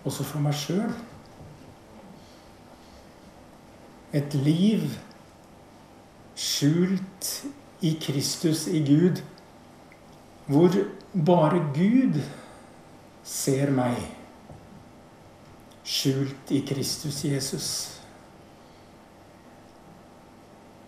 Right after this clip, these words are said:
Og sant å si, jeg vet ikke hvordan jeg skal få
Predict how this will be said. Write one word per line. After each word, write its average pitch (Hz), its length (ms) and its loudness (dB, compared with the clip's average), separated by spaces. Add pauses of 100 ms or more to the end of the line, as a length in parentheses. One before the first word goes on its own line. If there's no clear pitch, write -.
(800)
Og 160 160 2
sant - 960 -2
å 160 80 2
si, 160 200 -2 (2000)
jeg 156 240 0
vet 135 420 -2
ikke 165 280 -2 (2000)
hvordan 139 560 2
jeg 151 140 -2
skal 151 360 0
få 185 200 -6